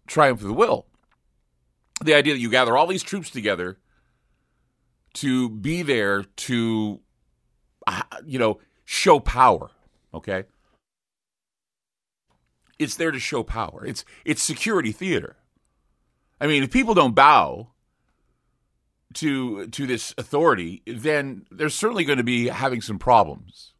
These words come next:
I mean, we're being told now on clear terms who has the power. And it's not us.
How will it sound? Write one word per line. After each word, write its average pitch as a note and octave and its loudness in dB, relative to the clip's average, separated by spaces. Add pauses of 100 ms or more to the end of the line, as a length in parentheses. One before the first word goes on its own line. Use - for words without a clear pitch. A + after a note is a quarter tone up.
(640)
I C#3+ -6
mean, D#3+ 2
we're C4 6
being G#3 0
told D#3+ 4
now F#2 2
on A#2+ 4
clear F#3 2
terms A2 0
who B2+ 0
has G#2+ 2
the E2+ -12
power. - -4 (520)
And G#2+ -4
it's B2 -6
not F#3 4
us. - 2